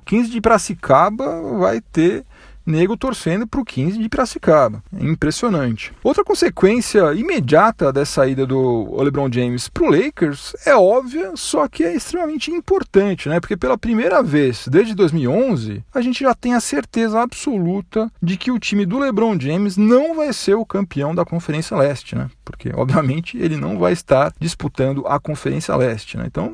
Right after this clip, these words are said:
o caminho tá aberto pro Boston Celtics começar a mandar no leste e não só isso, né?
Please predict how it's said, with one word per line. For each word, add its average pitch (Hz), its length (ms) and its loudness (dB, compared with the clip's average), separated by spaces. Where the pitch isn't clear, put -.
o 294 120 -6
caminho 196 400 0
tá 320 140 -2
aberto 175 540 2
pro 190 120 -2
Boston 165 360 -2
Celtics - 340 -4
começar 165 520 0
a 156 40 2
mandar 156 560 0
no 202 160 2
leste 175 640 2
e 311 100 -4
não 262 160 2
só 403 160 -2
isso, 247 280 -2
né? 185 180 -2